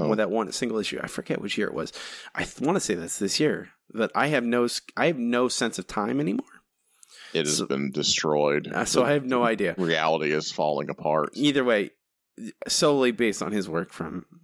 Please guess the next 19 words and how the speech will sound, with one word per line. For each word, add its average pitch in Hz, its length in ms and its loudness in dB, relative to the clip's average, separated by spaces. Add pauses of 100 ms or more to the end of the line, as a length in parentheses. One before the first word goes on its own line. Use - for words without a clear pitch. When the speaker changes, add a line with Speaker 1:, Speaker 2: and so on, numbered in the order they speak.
(140)
Speaker 1:
Mister 101 300 -2
Miracle 85 400 0
alone, 87 380 0 (760)
that - 420 -2
is, 87 300 -2 (380)
like, - 320 -4 (1500)
so-, - 320 0 (120)
something 127 460 2
special. - 540 -4 (1120)
Um, 92 380 0 (460)
Riley 107 260 4
Rossmo, 113 540 2 (560)
um, 90 360 -6 (200)
the 104 80 0
work 92 220 0
on 90 120 -2
Deathbed, 120 400 0 (600)
and 87 220 -8
I, 95 160 -2